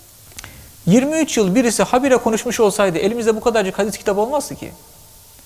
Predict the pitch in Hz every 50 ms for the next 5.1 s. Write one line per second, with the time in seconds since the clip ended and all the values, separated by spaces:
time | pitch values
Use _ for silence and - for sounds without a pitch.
0 | - - - - - - 202 190 208 180 165 185 233 254 262 226 202 196 180 117
1 | 156 175 - - - - - - - - - - - 175 - - 190 190 196 202
2 | 185 170 - 185 175 - 196 175 185 185 175 170 180 170 - 180 170 185 180 175
3 | 185 180 175 - - 170 180 180 156 156 147 - - 180 170 143 - 139 139 143
4 | 147 165 180 180 185 180 175 - - 185 185 196 185 - 170 160 147 - 165 214
5 | 240 -